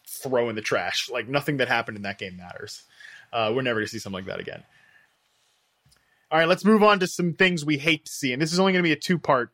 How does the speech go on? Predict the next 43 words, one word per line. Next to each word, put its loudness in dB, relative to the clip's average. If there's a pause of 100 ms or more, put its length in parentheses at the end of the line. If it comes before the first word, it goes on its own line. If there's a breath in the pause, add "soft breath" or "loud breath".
(140)
uh, 0
section -6
here. -10 (760 loud breath)
Number 6
one, 8
Gardner 6
Minshew. 2 (960)
Woof. -2 (320)
He's 2
gonna 2
be 0
inactive -2
this -14
week. -20 (600)
Um, -2
Jake, 0
is 2
it 8
official 4
that 0
Jake 2 (320)
Luton 0 (600)
is, -2
uh, 4
starting 2
for 2
the -2
Jacksonville 2
Jaguars, 2
or 0
are 0
they 0
still 2
thinking -2
about 2
debating 2
between -4
him 0
and -4
Mike 2
Glennon, -2
which -8
is, -10